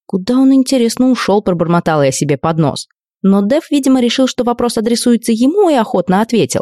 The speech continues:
"Элимара вызвал ректор Августис, чтобы дать ему важное поручение". "А по какому поводу?" — не удержалась я.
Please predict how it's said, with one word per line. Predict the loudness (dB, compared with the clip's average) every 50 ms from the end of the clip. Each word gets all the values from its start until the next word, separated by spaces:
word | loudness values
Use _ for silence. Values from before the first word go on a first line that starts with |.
| -8 _ _ _ _ _ _ _ _ _
"Элимара | -2 0 2 2 2 2 2 2 2
вызвал | 2 2 2 2 4 4 4
ректор | 4 2 0 0 -2 -2 0
Августис, | 0 0 0 2 0 0 0 0 -2 -2
чтобы | 0 0 0 0 2
дать | 2 0 0 0 2
ему | 2 4 4 4
важное | 2 2 2 2 2 2 0 0
поручение". | 0 0 -2 0 0 0 0 0 0 0 0 -2 -4 -8 _ _ _ _ _ _ _ _ _ _ _ -4
"А | -2 0 0 -2 -4 _ _ _
по | -8 -6
какому | -4 -4 -4 -2 0 0 2 0 0
поводу?" — | 0 -2 0 0 0 2 2 4
не | 4 4
удержалась | 2 2 0 0 0 0 0 0 -2 -2 -2
я. | 0 0 -2 -4